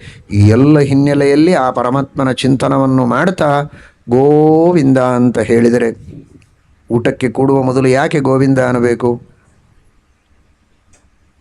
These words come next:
ಅವನು ತಾನೇ ಹೊಟ್ಟೆಗೆ ಹಾಕ್ತಾ ಇರೋದು ಭೂಮಿಯಲ್ಲಿದ್ದು,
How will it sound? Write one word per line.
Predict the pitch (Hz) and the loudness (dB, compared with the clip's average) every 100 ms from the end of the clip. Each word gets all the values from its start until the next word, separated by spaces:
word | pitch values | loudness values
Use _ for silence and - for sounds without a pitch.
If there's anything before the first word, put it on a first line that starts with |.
| _ _ _ _ _ _ _ _ - | _ _ _ _ _ _ _ _ -6
ಅವನು | 127 175 180 | 0 0 0
ತಾನೇ | 180 190 190 | 0 -2 0
ಹೊಟ್ಟೆಗೆ | 151 135 175 151 | -2 -2 -4 -2
ಹಾಕ್ತಾ | 135 131 160 | -4 -4 -2
ಇರೋದು | 143 135 127 | 0 0 0
ಭೂಮಿಯಲ್ಲಿದ್ದು, | 104 127 143 135 123 117 107 117 | -2 0 2 2 2 -2 -2 -4